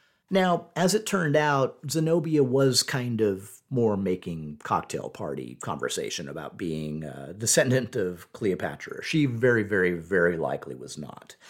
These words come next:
But I was able to follow the line of the Emessene women forward to roughly Zenobia's time. Getting that close to the era of Zenobia,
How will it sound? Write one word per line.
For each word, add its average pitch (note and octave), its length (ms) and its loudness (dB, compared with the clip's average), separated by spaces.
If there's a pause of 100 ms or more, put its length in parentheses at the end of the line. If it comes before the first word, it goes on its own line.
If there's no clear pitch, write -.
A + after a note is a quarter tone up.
(280)
But C3+ 880 0 (360)
I B2+ 100 4
was D3 220 8
able C#3+ 160 6
to C3 80 6
follow A#2 300 4
the A2+ 80 -2
line G#2 340 2
of F2+ 80 -4
the F#2+ 100 -4
Emessene F#2 380 -2
women E2 240 -6
forward C3 640 2
to F#3+ 300 -2
roughly A#2+ 720 0 (160)
Zenobia's G2 640 0
time. F#2 760 -4 (580)
Getting D#3+ 300 4
that C#3 220 2
close C3 440 4
to - 160 -4
the G#2+ 260 -4
era G2+ 320 2
of F#2+ 280 -6
Zenobia, G#2 920 2